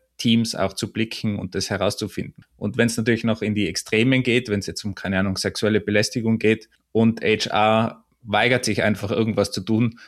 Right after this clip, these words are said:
dann weißt du natürlich auch, dass es vielleicht irgendwo ein strukturelles Problem in der Firma ist.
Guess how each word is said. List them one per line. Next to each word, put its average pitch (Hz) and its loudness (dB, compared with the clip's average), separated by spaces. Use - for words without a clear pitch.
dann 98 -4
weißt 104 2
du 113 2
natürlich 101 2
auch, 95 0
dass 95 -4
es 95 -4
vielleicht 95 0
irgendwo 101 0
ein 101 0
strukturelles 95 -4
Problem 95 -4
in 95 -8
der 92 -8
Firma - -10
ist. - -18